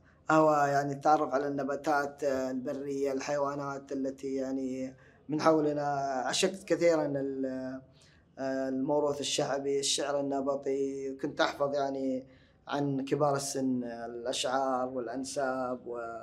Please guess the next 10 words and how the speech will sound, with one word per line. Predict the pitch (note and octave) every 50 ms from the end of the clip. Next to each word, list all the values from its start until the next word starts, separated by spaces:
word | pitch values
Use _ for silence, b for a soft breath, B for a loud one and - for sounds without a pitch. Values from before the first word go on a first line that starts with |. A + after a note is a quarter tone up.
| - - - - - b b b b b b b b b _ -
آه، | A#2+ B2 B2 B2 B2 A#2+ A#2+ - - - - _ _ _ -
تاريخ، | D#3+ D#3 D3+ D3+ D3+ D3 - - C#3+
آه، | C#3
أو | C3 C3 B2+ B2+ B2+ C3 C#3 C#3 C3+ C3 A#2+ A2+ B2+
ما | C#3+ D3+ D3+ D#3 D3+ D3
يمكن | D3+ C#3+ - D#3+ D3
نسميها | D3 C#3+ - D#3 D3+ D#3 D#3+ D3+ C#3+
أيام | C#3+ C#3+ C#3+ D3 C#3+ C#3+
العرب | C#3+ C3 B2 C#3+ D3 C#3+ C3
الأواخر، | C3+ C3 C3+ C3+ C3+ C3+ C3+ C3 - - C3